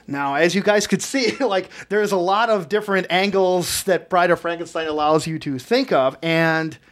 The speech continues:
I wanna give a really quick tangent to ask you guys, 'cause you guys are more familiar with the Universal legend than me, to ask upon, in the Frankenstein films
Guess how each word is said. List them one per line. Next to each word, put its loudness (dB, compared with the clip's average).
I 2
wanna 2
give 2
a 0
really 2
quick -2
tangent 0
to -6
ask 2
you -6
guys, 0
'cause -4
you -2
guys 0
are -2
more 0
familiar 0
with 0
the -2
Universal -2
legend -2
than -14
me, -14
to -2
ask 0
upon, -4
in 0
the 2
Frankenstein 2
films 0